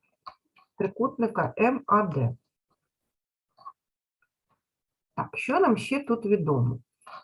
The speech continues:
Ну, по-перше, що піраміда правильна, що бічне ребро дорівнює Б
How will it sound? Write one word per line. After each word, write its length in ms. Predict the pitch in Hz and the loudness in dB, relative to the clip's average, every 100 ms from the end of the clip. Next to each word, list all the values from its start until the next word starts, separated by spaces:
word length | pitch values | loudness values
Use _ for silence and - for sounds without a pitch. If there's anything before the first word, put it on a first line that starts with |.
| _ _ _ | _ _ _
Ну, 80 | 269 | 0
по-перше, 440 | 220 196 196 - 170 | 2 4 4 2 -6
що 180 | - | -8
піраміда 500 | - 190 185 196 160 | -4 0 2 2 2
правильна, 800 | 160 165 151 120 143 156 185 262 294 - - - _ | 0 2 2 4 2 -2 -4 -4 -6 -18 -20 -20 _
що 180 | - - | -4 -2
бічне 400 | 196 202 - 269 | 0 -2 -2 0
ребро 420 | 302 247 196 185 | 2 2 2 2
дорівнює 560 | 160 165 196 254 226 202 | 0 -2 -2 -2 0 0
Б 500 | 175 156 170 135 120 | 0 -2 0 0 -2